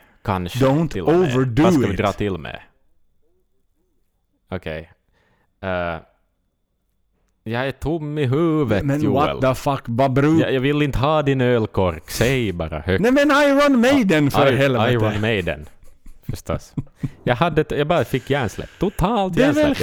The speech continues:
Speaker 1: Jag var,
Speaker 2: klart.
Speaker 1: jag vet
Speaker 2: Fear
Speaker 1: inte.
Speaker 2: the Dark,
Speaker 1: Jag vet
Speaker 2: Iron
Speaker 1: inte.
Speaker 2: Maiden, det är det vinnande konceptet.
Speaker 1: Ja.
Speaker 2: Det är liksom,
Speaker 1: Ja, sant.
Speaker 2: det är doktor, doktor för roadarna att komma fram med Powerade till gänget nu för tiden.
Speaker 1: Japp.
Speaker 2: Är vi
Speaker 1: Exakt.
Speaker 2: redan
Speaker 1: Precis.
Speaker 2: här? Är vi redan här?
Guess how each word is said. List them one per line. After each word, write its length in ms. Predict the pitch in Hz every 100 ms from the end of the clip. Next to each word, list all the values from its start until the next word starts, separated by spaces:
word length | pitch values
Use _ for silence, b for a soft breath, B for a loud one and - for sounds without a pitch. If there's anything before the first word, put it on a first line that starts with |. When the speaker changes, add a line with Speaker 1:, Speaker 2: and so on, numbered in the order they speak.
| 220
Speaker 1:
Jag 60 |
var, 80 | 254
Speaker 2:
klart. 120 | 101
Speaker 1:
jag 80 | 98
vet 120 | 92
Speaker 2:
Fear 120 | 185 262
Speaker 1:
inte. 40 | 220 226
Speaker 2:
the 20 |
Dark, 280 | 226 214 214
Speaker 1:
Jag 80 |
vet 40 | 214
Speaker 2:
Iron 60 | 202
Speaker 1:
inte. 20 | 202
Speaker 2:
Maiden, 460 | 208 208 180 156
det 320 | 196 220 220
är 340 | 214 214 208 180 180
det 80 |
vinnande 680 | 175 185 170 120 156 151 -
konceptet. 1040 | 143 156 143 - 208 - - - 87 - - B B B B B
Speaker 1:
Ja. 120 | - 143
Speaker 2:
Det 320 | 190 170 196
är 40 |
liksom, 420 | 185 175 - 175
Speaker 1:
Ja, 60 | 151
sant. 100 | 123
Speaker 2:
det 80 | 175
är 40 |
doktor, 580 | 160 135 180 - - 175
doktor 720 | 143 131 202 - - 127 117
för 180 | 104 131
roadarna 640 | 120 170 180 127 107 95 92
att 220 | 127 -
komma 280 | 156 135 120
fram 240 | 131 123
med 120 | 117
Powerade 720 | 156 185 151 113 95 87 85
till 260 | - - 131
gänget 400 | 156 185 110 -
nu 120 | 113
för 120 | 98
tiden. 380 | 107 90 82 78 B B B B
Speaker 1:
Japp. 140 | 90 b b b -
Speaker 2:
Är 140 | 95
vi 60 | -
Speaker 1:
Exakt. 200 | 170 -
Speaker 2:
redan 180 | 190 190
Speaker 1:
Precis. 320 | 127 - -
Speaker 2:
här? 80 | 135
Är 20 |
vi 80 | 156
redan 300 | 143 180 113
här? 220 | 117 71